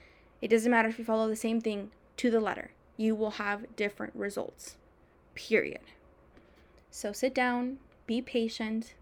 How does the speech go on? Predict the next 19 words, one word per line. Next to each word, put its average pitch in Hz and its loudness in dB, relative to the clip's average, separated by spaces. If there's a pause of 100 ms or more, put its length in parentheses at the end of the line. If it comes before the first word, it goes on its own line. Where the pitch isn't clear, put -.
(200)
enjoy 208 -2
the 247 2
ride. 220 0 (120)
You're 220 -4
in 226 2
this 247 0
for - -8
the 233 -2
long 208 -2
haul. 196 -12 (560)
There 220 2
is 233 4
no 226 2
destination. 220 -2
There 202 -4
is 220 -2
no 220 0
end 214 -4
date. 208 -4